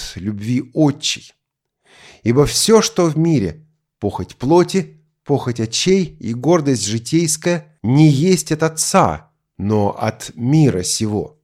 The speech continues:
И вот здесь, друзья мои, нам придется остановиться. Скажу лишь следующее. Слово, которое переводится здесь как "мир",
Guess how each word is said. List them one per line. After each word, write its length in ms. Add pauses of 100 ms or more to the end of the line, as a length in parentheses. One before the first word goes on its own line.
(1080)
И 40
вот 100
здесь, 240
друзья 340
мои, 160 (220)
нам 300
придется 520
остановиться. 720 (880)
Скажу 320
лишь 160
следующее. 600 (840)
Слово, 520
которое 560
переводится 800
здесь 380
как 440
"мир", 640